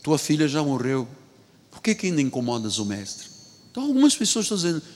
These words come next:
"Meu emprego morreu, minha empresa morreu, meu casamento morreu, minhas relações morreram. Por que que você está aqui na igreja?" Não é para incomodar. Você sabe quando é que o mestre se incomoda conosco? Quando nós não o buscamos.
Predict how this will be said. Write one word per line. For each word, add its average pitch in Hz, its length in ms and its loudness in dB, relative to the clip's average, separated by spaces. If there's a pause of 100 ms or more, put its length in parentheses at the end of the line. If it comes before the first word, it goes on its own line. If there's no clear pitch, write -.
"Meu 220 160 2
emprego 185 420 2
morreu, 156 360 0
minha 160 160 2
empresa 135 380 0
morreu, 123 320 0
meu 131 120 -2
casamento 113 540 0
morreu, 113 400 2
minhas 120 260 4
relações 110 480 -2
morreram. 110 420 -2 (1080)
Por - 100 6
que 269 120 2
que - 100 -2
você 143 220 8
está 135 220 2
aqui 127 200 2
na 110 120 6
igreja?" 95 360 -4
Não 269 120 4
é 330 40 4
para 311 140 2
incomodar. 160 460 4 (220)
Você - 120 0
sabe 277 260 6
quando 202 220 6
é 180 60 4
que - 120 -2
o 143 60 4
mestre 143 420 2
se - 140 10
incomoda 113 480 -2
conosco? 113 520 0 (320)
Quando 139 220 2
nós 139 240 2
não 143 140 4
o 143 40 2
buscamos. 104 640 -2